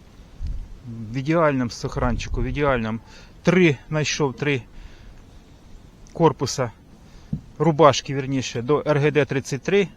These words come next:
Ось такий молоток взяв, думаю, реставрую, буде прекрасним. Оце не знаю, що за шняга така. Може, якесь сверло було чи що, не знаю, може, ключ якийсь був. Ну, якось так, друзі.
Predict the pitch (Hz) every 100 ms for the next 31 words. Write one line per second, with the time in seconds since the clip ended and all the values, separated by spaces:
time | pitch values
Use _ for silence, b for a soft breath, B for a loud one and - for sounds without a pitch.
0 | - B B B B 117 - 156 - 139
1 | 139 143 220 - - 139 135 165 147 -
2 | - 135 147 143 127 135 131 - 147 156
3 | 139 135 135 123 - 131 135 139 120 -
4 | 120 127 156 135 117 196 190 170 160 139
5 | 156 139 139 131 139 127 B B B B
6 | B B B B - - 131 127 127 127
7 | - 123 123 151 123 123 - 113 - 123
8 | 123 120 117 117 113 - 131 151 139 123
9 | 117 117 123 160 190 165 160 - 131 113
10 | 113 107 110